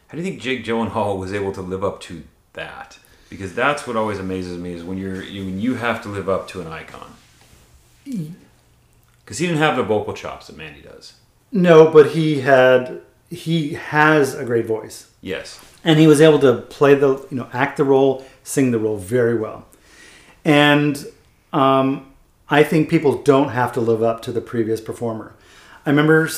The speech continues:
Speaker 2: uh, seeing an interview with Tom Hulce years ago. He played the voice, he was the voice of the Hunchback in The Hunchback of Notre Dame for Disney.
Speaker 1: Okay.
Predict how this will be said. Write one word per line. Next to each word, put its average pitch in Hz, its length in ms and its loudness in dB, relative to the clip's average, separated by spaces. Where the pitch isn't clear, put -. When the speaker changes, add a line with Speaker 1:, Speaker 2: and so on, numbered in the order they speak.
Speaker 2:
uh, 123 240 0
seeing 170 240 -2
an 196 60 -4
interview 160 340 0
with 135 160 2
Tom 143 240 -2
Hulce 120 420 0
years 117 240 -6
ago. 110 320 -10
He 151 120 -2
played 131 500 0
the 123 140 -8
voice, 120 360 -2
he 143 60 -4
was 127 140 0
the 131 60 2
voice 135 260 4
of 127 80 -2
the 110 60 -4
Hunchback 120 500 -4
in 120 100 -4
The 110 60 -6
Hunchback 117 380 -8
of 117 80 -10
Notre 113 260 -10
Dame 110 180 -8
for 110 220 -8
Disney. 101 420 -8
Speaker 1:
Okay. 90 240 -14